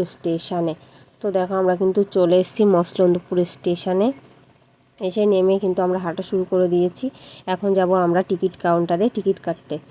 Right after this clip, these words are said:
তো দেখো আমরা বলতে বলতে কিন্তু চলে এসেছি টিকিট কাউন্টারে।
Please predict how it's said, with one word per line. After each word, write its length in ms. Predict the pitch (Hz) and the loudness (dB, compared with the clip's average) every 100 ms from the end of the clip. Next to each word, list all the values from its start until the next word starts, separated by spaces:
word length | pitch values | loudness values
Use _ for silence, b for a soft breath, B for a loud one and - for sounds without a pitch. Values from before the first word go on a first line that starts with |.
| B B B - | B B B -2
তো 60 | 202 | 0
দেখো 200 | 196 214 | 2 2
আমরা 180 | 202 202 208 208 - - | 4 4 4 2 -4 -4
বলতে 280 | 185 180 185 | 2 2 2
বলতে 220 | 185 180 196 | 0 0 0
কিন্তু 220 | 185 214 - | -2 -2 -2
চলে 160 | 185 180 | 2 2
এসেছি 220 | 180 - 196 | 0 -2 -4
টিকিট 260 | 180 180 - | -4 -4 -2
কাউন্টারে। 420 | 175 175 175 202 | -2 0 0 0